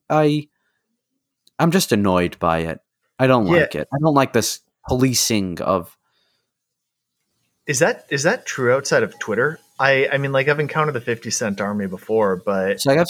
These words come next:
Speaker 1: I've, uh, on, on the history forums that I frequent, it's very much the case. The other country, I mean, the Balkans are also like that. And the
Speaker 2: Hmm.
Speaker 1: other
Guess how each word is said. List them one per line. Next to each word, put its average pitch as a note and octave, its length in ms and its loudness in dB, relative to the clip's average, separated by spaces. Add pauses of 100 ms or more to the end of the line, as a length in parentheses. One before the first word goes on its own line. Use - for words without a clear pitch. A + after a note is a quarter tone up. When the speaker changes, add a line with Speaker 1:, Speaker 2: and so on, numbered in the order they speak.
Speaker 1:
I've, C3 200 2 (120)
uh, B2 140 0
on, C3 260 2
on B2 220 2
the A#2 120 2
history C3 520 0
forums A2 600 0
that F#2+ 140 -2
I F#2+ 100 0
frequent, G2+ 680 -4
it's F2+ 200 -8
very A2+ 320 2
much F#3 300 -2
the G#2+ 80 -4
case. - 440 -6 (1400)
The D3+ 260 0
other F3 520 2
country, E3+ 480 -4 (160)
I D3 80 0
mean, C#3+ 120 0
the C3 60 -2
Balkans D#3 520 2
are A2+ 100 2
also A#2+ 300 -2
like G#2+ 260 -2
that. A#2 240 -4 (920)
And C3 120 0
the C#3 80 2
Speaker 2:
Hmm. G#2 80 -2
Speaker 1:
other F3 260 4